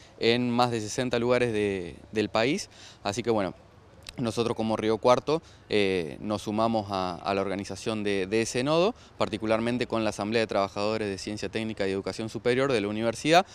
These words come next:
Fuimos trabajando en todo lo que es la organización para poder llevar adelante,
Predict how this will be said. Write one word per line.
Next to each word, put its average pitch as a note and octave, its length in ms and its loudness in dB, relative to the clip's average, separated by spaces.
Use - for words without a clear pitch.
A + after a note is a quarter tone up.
Fuimos B2+ 260 0
trabajando A2+ 460 2
en A2 80 -4
todo A#2 140 0
lo A2+ 100 0
que A2+ 100 -2
es A2+ 60 -2
la A#2 80 -2
organización A#2+ 580 -4
para A2 200 2
poder G#2 360 4
llevar G#2 300 6
adelante, F#2+ 680 0